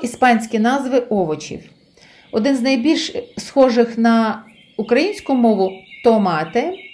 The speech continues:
Перець, якщо ми говоримо про свіжий перець, друзі, ми кажемо пім'єнто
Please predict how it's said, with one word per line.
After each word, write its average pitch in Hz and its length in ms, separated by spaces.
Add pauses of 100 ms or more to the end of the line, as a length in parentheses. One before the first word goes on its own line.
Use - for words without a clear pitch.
(1900)
Перець, 370 440
якщо 247 360
ми 269 100
говоримо 247 460
про 262 180
свіжий 226 440
перець, 165 420
друзі, 165 580 (180)
ми 247 160
кажемо 269 560 (200)
пім'єнто 233 1000